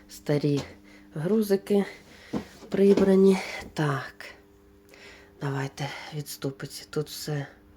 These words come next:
все шикарно. І дивимось тут.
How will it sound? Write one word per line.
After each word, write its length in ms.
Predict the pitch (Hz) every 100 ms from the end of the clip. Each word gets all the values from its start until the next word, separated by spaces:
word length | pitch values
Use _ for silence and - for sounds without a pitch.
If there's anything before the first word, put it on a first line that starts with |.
| -
все 280 | - 156
шикарно. 600 | 151 160 - 233 226 214 208 - - - -
І 120 | 185
дивимось 720 | 160 147 151 147 143 - - -
тут. 300 | 135 135 -